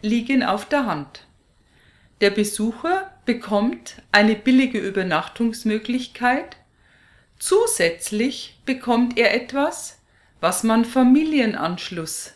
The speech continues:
nennen könnte, zumindest aber einen persönlichen Kontakt an einem fremden Ort.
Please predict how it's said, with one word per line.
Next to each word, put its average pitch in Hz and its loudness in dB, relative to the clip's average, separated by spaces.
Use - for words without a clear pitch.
nennen 170 -6
könnte, 185 -4
zumindest 349 2
aber 220 0
einen 359 2
persönlichen 254 2
Kontakt - -6
an 294 0
einem 254 2
fremden 208 -2
Ort. - -8